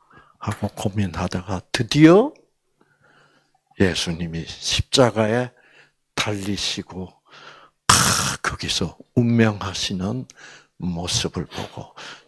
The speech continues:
"다 이루었다"라고 할 때, "그래,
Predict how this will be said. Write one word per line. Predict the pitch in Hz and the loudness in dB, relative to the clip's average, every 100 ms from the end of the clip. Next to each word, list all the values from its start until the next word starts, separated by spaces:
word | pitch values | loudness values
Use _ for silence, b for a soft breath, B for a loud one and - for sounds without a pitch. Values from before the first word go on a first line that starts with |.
| - | 0
"다 | - - 87 - - - - - | 2 2 2 0 -2 -6 -10 -6
이루었다"라고 | 104 101 82 69 - - - - - - - | -6 -4 -6 -8 0 0 0 -10 -12 -12 -12
할 | - - | -14 -14
때, | - - - - B B B B - | -14 -14 -14 -14 B B B B 0
"그래, | - - - - | 4 6 6 6